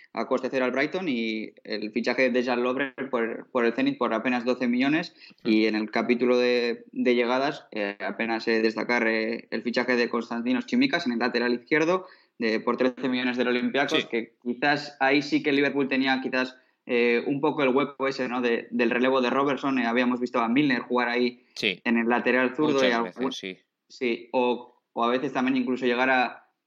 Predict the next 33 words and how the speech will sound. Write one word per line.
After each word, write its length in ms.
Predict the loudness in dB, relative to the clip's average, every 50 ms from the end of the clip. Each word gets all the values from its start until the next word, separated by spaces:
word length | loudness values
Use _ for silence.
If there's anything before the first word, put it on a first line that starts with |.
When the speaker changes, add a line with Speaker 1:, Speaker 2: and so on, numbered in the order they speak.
| _ _
Speaker 1:
a 80 | -2 0
mover 280 | 0 2 2 2 2
al, 340 | 2 2 0 0 -4 -6 -8 -8
al 320 | -6 -6 -4 -4 -6 -6 -6
perfil 460 | -6 -8 -6 -8 -8 -6 -2 0 0
izquierdo 420 | 0 0 0 0 0 0 0 0
a 160 | -2 -2 0 0 0
Joe 100 | 0 0
Gomez, 340 | 0 0 0 0 0 -2
¿no? 140 | -2 -2 -2
Y 60 | -4
por 200 | -2 -2 -4 -2
fin 180 | 0 0 0 2
tiene 320 | 2 2 2 2 0 0
Klopp 280 | 2 0 0 0 -2 -2
su 120 | -2 0 2
relevo, 600 | 2 2 2 2 2 2 2 0 0 -2 -6 -14 -20 -20 -20 -12 -4
yo 160 | 0 2 2 2
creo 120 | 2 2
que 120 | 2 2
de 100 | 2 2
garantías 580 | 2 2 2 2 0 0 2 2 2 2 0 -2
en 100 | -4 -4
el, 480 | -2 -2 -2 -2 -4 -4 -8 -12 -16 -14 _
en 140 | -6 -2 0
el 100 | 0 0
lateral 320 | 2 2 2 0 0 0
zurdo 320 | -2 -2 -2 0 0 0
y, 240 | 2 2 0 -2 0 -2
y 100 | 0 2
poco 260 | 2 0 2 2 2
más, 200 | 2 2 2 2
¿no? 200 | 2 2 2